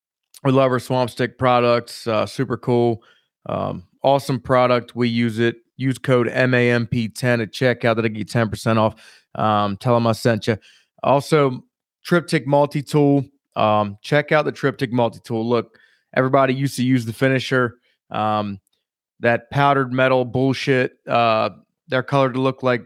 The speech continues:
the U S flag or colored to look like Pokemon or colored to look like whatever else. Here, here's the deal, guys.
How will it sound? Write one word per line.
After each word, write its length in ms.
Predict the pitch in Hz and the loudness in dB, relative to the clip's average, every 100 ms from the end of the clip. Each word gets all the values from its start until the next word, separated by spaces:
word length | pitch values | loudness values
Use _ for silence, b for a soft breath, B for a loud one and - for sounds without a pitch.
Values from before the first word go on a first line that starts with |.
| _ | _
the 80 | - | -2
U 140 | 131 131 | 2 2
S 160 | 127 | 0
flag 540 | - 127 127 127 127 123 | -4 0 2 4 4 2
or 80 | 117 | -2
colored 260 | 123 123 | -2 -2
to 60 | 120 | -2
look 300 | 123 127 120 | -4 -6 -4
like 280 | 120 113 _ _ b b b _ - | -6 -6 _ _ b b b _ 0
Pokemon 560 | 151 127 123 135 131 123 | 0 0 -2 0 0 0
or 80 | |
colored 280 | 110 120 127 | 0 2 2
to 40 | 127 | 2
look 200 | 120 127 | -2 -2
like 180 | 117 | -2
whatever 500 | 110 123 123 120 113 | 0 2 2 2 2
else. 220 | 113 104 - | 2 0 -2
Here, 180 | 135 135 | -6 0
here's 200 | 147 123 | 0 0
the 60 | |
deal, 180 | 117 113 | 0 0
guys. 240 | 113 110 | 0 -2